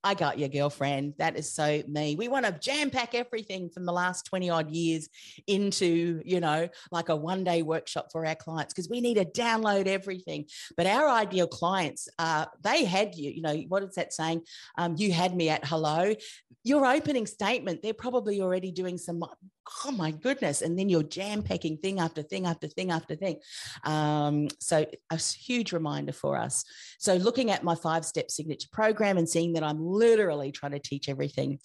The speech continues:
Also checking on my industry jargon is a good reminder. Absolutely.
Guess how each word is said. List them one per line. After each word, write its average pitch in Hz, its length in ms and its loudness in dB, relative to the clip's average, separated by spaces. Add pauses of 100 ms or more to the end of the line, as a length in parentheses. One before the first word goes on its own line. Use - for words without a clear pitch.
(240)
Also 180 260 2
checking 151 380 0
on 139 160 0
my 139 140 -2
industry 147 460 -6
jargon 135 400 -4
is 135 120 -4
a 135 60 -4
good 139 220 -4
reminder. 135 440 -4 (220)
Absolutely. 135 800 -2